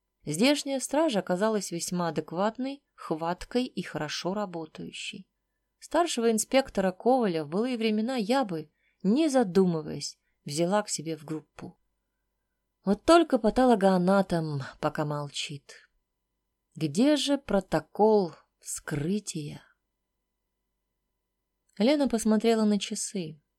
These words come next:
Не так и поздно, начало одиннадцатого. Ну да, ужин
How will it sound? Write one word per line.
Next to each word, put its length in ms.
Не 140
так 220
и 60
поздно, 540
начало 400
одиннадцатого. 760
Ну 160
да, 440
ужин 480